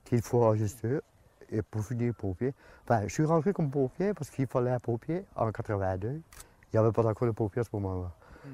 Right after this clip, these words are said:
Speaker 1: Et pour eux, il est dans la loi, il fallait, comment se dire ça, euh, un service incendie, là, je vais y aller.
Speaker 2: Pour les
Speaker 1: Ainsi, ils étaient au moins un. Et moi, j'étais pompier en beige. Donc, euh,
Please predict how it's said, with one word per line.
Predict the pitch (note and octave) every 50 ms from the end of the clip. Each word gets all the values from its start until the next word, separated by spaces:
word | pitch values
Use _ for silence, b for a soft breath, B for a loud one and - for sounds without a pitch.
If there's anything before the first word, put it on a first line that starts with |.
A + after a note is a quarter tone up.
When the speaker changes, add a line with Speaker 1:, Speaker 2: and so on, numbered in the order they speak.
| A#2 G#2 -
Speaker 1:
Et | A#2 A2
pour | - - D3+ D3+
eux, | E3+ D#3+ D3+
il | C#3 C3+
est | B2+
dans | A#2 A2+ A2+ B2 A#2
la | A2+ G#2 G#2
loi, | A2 G2+ G2+ C3 F3 F#3+ B B B B B B B B B B
il | - G#2+
fallait, | - - - A#2 A#2+ A#2 A#2+ A#2+ B2 A#2+ A2+ A2 G#2 A2+ - B B B B B B B B B B B B B B B B B _ _ _ _ _ _ _ _ _ _ - _ _
comment | - G2+ G2 G2
se | - - G2
dire | F#2+ G2 G2 F#2 -
ça, | - A2+
euh, | G#2 G2+ G2 F2+ F2+ E2 E2+ D2+ D#2+ E2+ - - - B B B B B B B B B B _ - _ _ _ _ _ _ _ _ - - _ -
un | F#2 F#2
service | - A2 G2+ G#2 G#2+ F#2+ -
incendie, | A#2 G2+ - G2+ F2+ F#2+ G#2+ A#2+ B2
là, | G#2+ F#2 F#2+ G#2+
je | G#2 G2
vais | F#2 F#2+
y | F#2+ F#2+
aller. | F#2+ E2 - F#2+ B B B B B B
Speaker 2:
Pour | B A#2+
les | A#2+ A2+
Speaker 1:
Ainsi, | A2+ G#2+ - D3+
ils | D3 D3 C3 A#2+
étaient | A#2+ G#2+ - - B2 C3+ B2+ -
au | - B2+
moins | A#2+ A2+ A#2+ B2 - -
un. | G#2+ A2+ A#2+ C3 C3+ B2 - _ b b b b b -
Et | A#2
moi, | B2+ E3 D#3
j'étais | C#3 B2 B2+ G#2
pompier | - - A2+ G#2 A#2+ A#2+
en | A2
beige. | G#2 G#2+ A2 G#2+ A2 G#2+ - _ _ B B B B B B B B _ -
Donc, | B2+ C3 C#3 B2 - A2
euh, | G#2 G#2 G2+